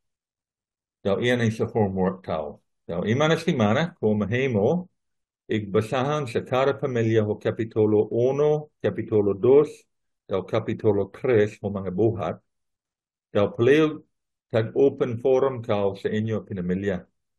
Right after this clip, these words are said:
Pagkapango ho pagbasa, o kapitolo ono, dos, tau tres, pasen kara dalaman nang ke kapitolo, a kag hiskutaan ho mga laas do mo ka mga bata dan, ko ino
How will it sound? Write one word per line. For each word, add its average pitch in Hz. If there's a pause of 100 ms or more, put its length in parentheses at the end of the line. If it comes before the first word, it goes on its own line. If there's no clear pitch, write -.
Pagkapango 117
ho 123
pagbasa, 127 (460)
o -
kapitolo 107
ono, 120
dos, 123
tau 98
tres, 156
pasen 107
kara 110
dalaman 107
nang 101
ke 104
kapitolo, 110 (640)
a 98
kag 107
hiskutaan 135
ho 139
mga 123
laas 98 (100)
do 107
mo 98
ka 107
mga 95
bata 90
dan, 87 (460)
ko -
ino 135